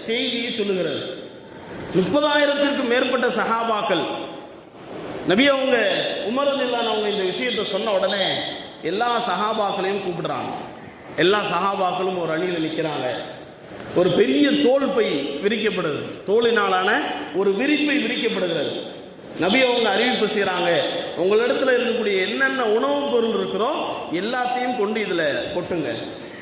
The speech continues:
எல்லாத்தையும் கொண்டு வந்து இந்த தோல் விரிப்புல கொட்டுங்க." அப்ப எல்லா சஹாபாக்களும் தங்களிடத்துல இருந்த ஒருத்தர் பேரிச்சம்பழம் கொட்டுறாரு, ஒருத்தர் பாலாடை,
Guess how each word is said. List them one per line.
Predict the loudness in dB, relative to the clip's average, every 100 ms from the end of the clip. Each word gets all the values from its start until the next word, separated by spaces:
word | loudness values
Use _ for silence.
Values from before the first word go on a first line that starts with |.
| -4
எல்லாத்தையும் | 0 2 2 2 2 2 -2 -4 -2
கொண்டு | 2 2
வந்து | 4 4
இந்த | 4 4
தோல் | 4 4 2 0 2
விரிப்புல | 2 2 2 2
கொட்டுங்க." | 2 2 2 2 2 0 -2 -6 -10 -12 -16 -18 -18 -16 -12 -8 0
அப்ப | 4
எல்லா | 4 4 2
சஹாபாக்களும் | 2 2 2 2 2 2 0 0
தங்களிடத்துல | 0 0 2 0 -2
இருந்த | -4 -2
ஒருத்தர் | 0 0 -2 -2 -2
பேரிச்சம்பழம் | -2 -2 -2 -4 -4
கொட்டுறாரு, | -4 -2 -2 0
ஒருத்தர் | -2 -2 -4
பாலாடை, | -2 0 2 2 0